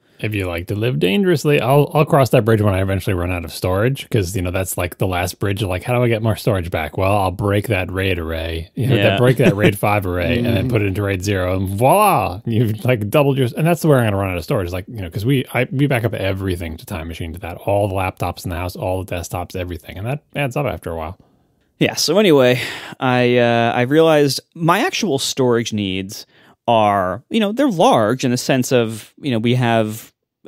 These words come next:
Speaker 2: roughly twelve terabytes, maybe thirteen, of Time Machine data that, that I wanna back up.
Speaker 3: That's a lot.
Speaker 2: But also, modern hard drives go up to eighteen terabytes.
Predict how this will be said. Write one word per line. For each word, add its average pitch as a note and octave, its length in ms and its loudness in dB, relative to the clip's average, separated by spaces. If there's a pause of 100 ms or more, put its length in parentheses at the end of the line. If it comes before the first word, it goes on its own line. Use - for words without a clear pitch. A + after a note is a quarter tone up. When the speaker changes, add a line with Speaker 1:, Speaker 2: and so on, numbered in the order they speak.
(140)
Speaker 2:
roughly D3+ 480 2
twelve C#3 480 2
terabytes, B2+ 840 0
maybe A#2 240 -2
thirteen, A2+ 720 -2 (400)
of A2+ 160 4
Time B2 240 0
Machine A2 380 -2
data G2 280 0 (120)
that, - 220 -4
that G#2 100 0
I G2+ 60 0
wanna F#2+ 220 -4
back G2 300 -4
up. F#3+ 240 0 (300)
Speaker 3:
That's G#3+ 140 -2
a F4 40 0
lot. A#3 320 2 (300)
Speaker 2:
But E3+ 200 4
also, G3 600 4 (460)
modern F#3+ 400 2
hard G#3 340 2
drives B2+ 320 2
go C#3+ 120 4
up D#3+ 120 2
to D3+ 180 -2
eighteen E3 480 -2
terabytes. - 680 -4